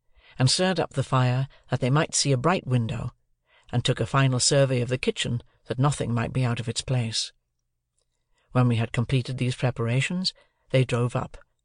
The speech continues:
wrapped to the eyes. Missus Joe was soon landed,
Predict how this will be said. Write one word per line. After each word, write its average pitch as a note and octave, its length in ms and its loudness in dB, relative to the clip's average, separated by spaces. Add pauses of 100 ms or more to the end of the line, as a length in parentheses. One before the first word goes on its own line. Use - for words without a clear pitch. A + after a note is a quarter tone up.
(200)
wrapped - 360 -2
to C3 100 -8
the B2+ 160 -2
eyes. A#2+ 440 -2 (960)
Missus C3 240 2
Joe B2+ 300 2
was C#3 160 2
soon C#3 240 2
landed, B2 460 0